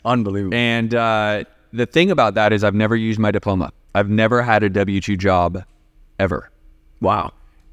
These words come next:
Speaker 2: And I've always been an entrepreneur. So real estate to me was the obvious, right? Everyone knows it's created more billionaires than any other industry, et cetera, et cetera. And I'm like, sales,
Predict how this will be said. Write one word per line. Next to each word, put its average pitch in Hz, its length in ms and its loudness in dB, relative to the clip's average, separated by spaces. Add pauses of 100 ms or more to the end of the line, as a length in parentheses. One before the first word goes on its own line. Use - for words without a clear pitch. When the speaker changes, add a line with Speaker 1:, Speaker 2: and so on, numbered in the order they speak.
Speaker 2:
And 101 640 0
I've 101 340 0 (240)
always 127 400 0
been 123 140 0
an 120 100 0
entrepreneur. 113 680 -2 (400)
So 117 400 2
real 143 340 2
estate 110 340 0
to 107 100 -2
me 101 380 0
was 101 200 -2
the 101 140 2
obvious, 98 440 0
right? 92 160 2
Everyone 107 380 2
knows 104 360 2
it's 92 120 -4
created 98 340 0
more 101 140 0
billionaires 98 600 2
than 92 120 0
any 95 260 2
other 90 160 0
industry, 104 560 0
et 85 120 -6
cetera, 87 260 -2
et - 80 -10
cetera. 107 340 0
And 98 120 -2
I'm 95 80 0
like, 92 320 -4 (560)
sales, 131 720 -2